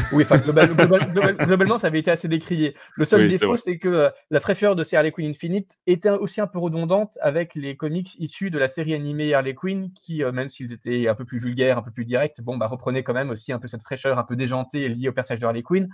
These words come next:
Speaker 1: Mais enfin, on avait deux très bonnes séries Harley Quinn parallèles. Euh, malheureusement, cette Harley Quinn Infinite tome quatre est clairement moins bon. Je sais pas si c'est juste que je me lasse parce que ça tire sur la même corde ou s'il est objectivement moins... j'ai, j'ai, j'ai l'impression qu'il est objectivement moins bon que le reste parce qu'on retrouve pas du tout, euh,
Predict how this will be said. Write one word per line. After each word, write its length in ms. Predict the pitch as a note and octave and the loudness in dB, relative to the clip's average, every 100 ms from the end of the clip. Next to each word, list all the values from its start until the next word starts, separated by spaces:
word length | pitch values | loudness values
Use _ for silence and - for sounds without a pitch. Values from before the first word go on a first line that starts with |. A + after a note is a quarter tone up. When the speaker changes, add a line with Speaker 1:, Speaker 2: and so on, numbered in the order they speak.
| _ - | _ -8
Speaker 1:
Mais 60 | C#3 | -4
enfin, 140 | D#3 | 0
on 60 | D3+ | 2
avait 160 | C3 | 2
deux 300 | B2+ D#3 G3 - | 2 2 2 0
très 160 | - | 0
bonnes 180 | E3 F#3 | 2 2
séries 220 | F3 E3 | -2 2
Harley 220 | D3 C#3+ C#3+ | 4 4 0
Quinn 320 | E3 D#3+ C#3 | -4 -4 -2
parallèles. 480 | B2+ B2 C#3 F#3+ C#3+ - _ _ _ C3+ | 0 2 2 2 0 -10 _ _ _ -2
Euh, 80 | |
malheureusement, 500 | C#3 D#3+ D3 C#3+ D#3 | 2 2 2 0 -2
cette 160 | E3+ D3+ | -2 -2
Harley 160 | C3 C#3 | -2 -2
Quinn 140 | C3+ | -8
Infinite 380 | C3 - C#3 - | -10 -10 -10 -6
tome 180 | B2 B2+ | -6 0
quatre 320 | D#3 D#3 - _ _ _ _ - | 0 0 -4 _ _ _ _ 2
est 140 | D#3 | 2
clairement 340 | D#3 D#3 C3+ C#3 | 2 0 2 0
moins 220 | C#3+ C#3+ | 0 0
bon. 160 | D#3 G3+ | 0 0
Je 80 | |
sais 140 | F#3 F3 | 0 0
pas 80 | G#3+ | -2
si 120 | G#3+ | -2
c'est 120 | D3+ | -4
juste 180 | D#3+ E3 | -4 -4
que 120 | D3 | -6
je 60 | C3+ | -2
me 120 | D3 | 4
lasse 240 | D3+ D#3+ | 4 4
parce 160 | - - | 0 -12
que 80 | B2+ | -6
ça 140 | B2 | -8
tire 200 | - D#3 | -6 -10
sur 120 | - | -6
la 60 | C3+ | -6
même 180 | C3 C3+ | -6 -2
corde 280 | D3+ D3 C#3+ | 0 0 -2
ou 100 | B2 | -10
s'il 280 | - B2 | -10 -6
est 160 | B2+ B2 D#3+ | -6 -4 -4
objectivement 340 | C#3+ D3+ C#3 | -4 -6 -6
moins... 120 | C#3 | -4
j'ai, 220 | D3 F3+ | 0 2
j'ai, 220 | E3 E3 D#3+ | 2 0 2
j'ai 80 | |
l'impression 440 | D#3+ F#3 E3 D#3+ G#3 | 4 4 2 -4 -4
qu'il 120 | - | -2
est 40 | |
objectivement 340 | C#3 C#3 D3 C#3+ | -6 -6 -8 -4
moins 100 | C#3 | -2
bon 140 | D3 | -2
que 100 | C#3+ | -4
le 60 | C3+ | -2
reste 240 | C#3+ C#3+ | -2 -2
parce 140 | - - | -12 -12
qu'on 100 | B2 | -12
retrouve 220 | A2+ - | -14 -12
pas 100 | C3+ | -10
du 140 | B2+ | -8
tout, 220 | B2 C#3 | -8 -6
euh, 80 | A#2+ | -6